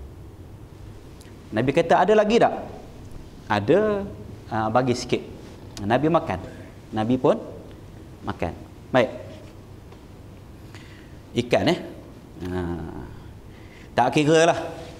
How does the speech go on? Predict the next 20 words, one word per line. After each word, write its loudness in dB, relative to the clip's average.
ha, 6
ikan 4
itu 4
mati 4
sendiri 6
ke. 6
Ha, 6
jangan 6
beracun 4
sudah. 2
Hmm. -10
Tapi 2
kalau 6
mazhab 4
Hanafi, 6
dia 2
kena 2
tangkap 0
ikan 2
tu. -8